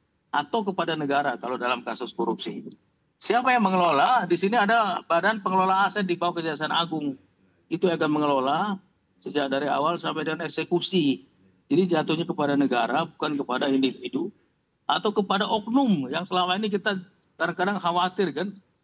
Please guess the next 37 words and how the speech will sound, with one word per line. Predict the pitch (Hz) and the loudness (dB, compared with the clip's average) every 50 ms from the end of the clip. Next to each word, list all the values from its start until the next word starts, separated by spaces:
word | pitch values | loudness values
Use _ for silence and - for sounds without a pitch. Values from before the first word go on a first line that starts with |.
| _ - | _ -8
oknum | 151 139 - 165 170 170 170 175 | -8 -8 -6 -2 -4 -2 0 2
ini | 185 208 190 | 2 4 4
lebih | 180 180 165 165 160 | 4 4 2 0 0
gesit | 180 180 - 185 | 0 0 0 -2
dari | 165 165 156 151 143 | -2 0 -2 0 0
negara | 143 143 143 147 156 147 143 135 | 0 0 2 2 2 2 2 0
gitu. | 131 139 - - - - 143 | 0 -2 -6 -6 -10 -12 -10
<laughs> | - - - - - - - - - - - - _ _ - _ _ _ _ _ _ _ - - | -10 -10 -10 -10 -10 -10 -10 -10 -12 -12 -12 -12 _ _ -20 _ _ _ _ _ _ _ -2 -2
Tapi | 151 165 214 | 0 2 4
jatuhnya | 196 196 185 180 190 185 214 196 | 4 4 4 2 2 2 2 2
ke | 196 180 | 2 0
negara | 175 160 160 151 151 156 156 131 | 2 2 2 4 4 4 4 2
ya, | 131 151 135 | 2 0 2
Badan | 131 135 139 143 151 165 | 2 0 2 2 0 -4
Pengelola | 156 - 139 139 139 139 139 139 | -2 -2 0 0 2 2 4 2
Aset | 139 127 147 165 170 | 2 2 -2 -6 -6
sudah | - 143 139 131 135 | -4 -2 -2 -2 -2
ada | 147 139 | -2 -2
di | 135 | -2
bawah | 127 120 120 120 - _ - | -2 -2 -2 -4 -6 _ -8
kejaksaan. | 123 120 - - - - 104 101 92 _ _ _ _ _ _ _ _ _ _ _ | -10 -10 -8 -10 -14 -14 -14 -14 -16 _ _ _ _ _ _ _ _ _ _ _
Mudah-, | - 139 127 110 - _ _ _ _ _ _ - - | 0 0 0 0 -6 _ _ _ _ _ _ -14 -4
mudah-mudahan | - 165 165 156 151 160 160 151 170 170 | -2 0 0 2 2 2 2 2 2 2
tidak | 165 156 139 143 139 | 2 0 2 2 2
jatuh | 143 139 143 143 | 2 0 0 -2
ke | 139 131 | -2 -2
negara. | 127 127 123 120 113 117 110 98 - _ _ _ _ - | -2 0 0 0 0 0 -2 -4 -6 _ _ _ _ -2
Nah, | 151 165 180 208 | -2 0 2 2
kalau, | 202 220 202 | 0 0 0
eh, | 185 180 175 | 0 -2 0
ke | - 180 175 175 180 175 | 0 0 2 2 0 0
apa, | 214 226 180 - 165 165 160 | 0 -2 -2 0 -4 -6 -6
oknum-oknum | - 180 190 185 185 170 160 - 170 185 185 180 175 160 | -2 -2 -2 0 0 -2 -2 -2 -2 -2 -2 -2 -4 -2
yang | 160 160 160 165 165 147 143 131 _ _ - | -2 -2 -2 -4 -6 -12 -12 -14 _ _ -6
tidak | - 131 139 135 - | -4 -2 -2 -2 -4
bertanggung | 135 131 135 127 123 | -4 -2 -2 -2 0
jawab. | 127 123 120 113 | 0 0 -2 -2